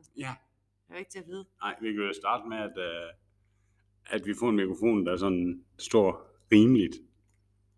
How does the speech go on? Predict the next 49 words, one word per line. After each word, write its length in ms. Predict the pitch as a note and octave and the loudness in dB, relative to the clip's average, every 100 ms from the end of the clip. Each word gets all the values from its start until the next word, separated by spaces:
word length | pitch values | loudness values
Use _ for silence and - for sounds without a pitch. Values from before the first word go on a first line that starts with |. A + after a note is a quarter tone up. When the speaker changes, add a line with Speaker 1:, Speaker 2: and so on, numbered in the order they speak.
| _ - - | _ -20 -18
Speaker 2:
Ja. 100 | C#3 - _ E4 _ _ - _ _ _ - - - - | -18 -20 _ -20 _ _ -20 _ _ _ -20 -18 -16 -12
Vi... 160 | D#3 D#3 - - - - - | -12 -14 -20 -20 -20 -12 -2
En 120 | G#3+ | 4
dag, 260 | A#3+ C4+ A3+ | 4 4 0
der 60 | A3+ | -2
har 120 | G#3+ | 0
vi 60 | F#3 | 0
tid 180 | A3+ | -2
til 100 | G3+ | -4
at 120 | F#3+ F#3+ | -4 -2
købe 200 | G3 F#3 | -4 -2
noget 140 | E3 | -2
ordentligt 240 | E3+ D#3 D3 | -2 -2 -6
udstyr. 340 | C#3+ B2+ A#2 | -6 -6 -4
Speaker 1:
Yes. 640 | A2+ A2 A2+ - - - - | 6 10 10 8 4 2 -2
Speaker 2:
Ja. 120 | C3 - - _ - - - - - | -8 -10 -16 _ -20 -20 -20 -20 -10
Nå, 180 | F3+ G3+ - - - | -4 -2 -4 -14 -12
men... 180 | F#3+ F#3 | -8 -4
Øhm, 460 | E3+ D#3 C#3+ C#3+ C#3+ - _ _ _ | -4 -6 -6 -10 -12 -20 _ _ _
Speaker 1:
Så 160 | - F#3 | 0 4
er 40 | |
det 60 | D#3 | 6
en 60 | |
ny 140 | F#3 G3 | 6 6
uge, 360 | G3 G3+ - - - _ _ _ | 6 4 0 -10 -20 _ _ _
og 100 | A2 | 0
det 80 | A2 | 2
er 40 | G#2 | 2
fredag. 380 | E3+ F#3 D3+ - - - | 2 0 -2 -8 -18 -14
Speaker 2:
Det 80 | |
er 60 | F#3+ | -10
faktisk 200 | G3+ F#3 | -10 -10
fredag, 220 | F#3 F3+ - | -8 -6 -4
og 40 | |
Speaker 1:
Det, 80 | B2+ | -2
Speaker 2:
det 80 | A2+ | -2
er 40 | A2 - | -4 -6
ikke 160 | G#3+ - - - | -8 -10 -20 -20
snydefredag. 560 | - - G3+ G#3+ F3+ E3+ | -18 -10 -8 -8 -6 2
Speaker 1:
det 60 | |
er 40 | F#3+ | 2
ikke 140 | F3+ | 2
snydefredag, 480 | F#3 F#3 - C#3 A2 B2 | 2 2 2 0 0 -2
det, 140 | B2 | 0
det 20 | C3 | 2
er 80 | |
nuntelyn 720 | B2 C3+ F3+ - A2 G#2+ G#2+ | 6 8 8 4 0 4 4
med 100 | G2+ | 2
fredag. 300 | F#2+ F#2+ - | 0 -2 -2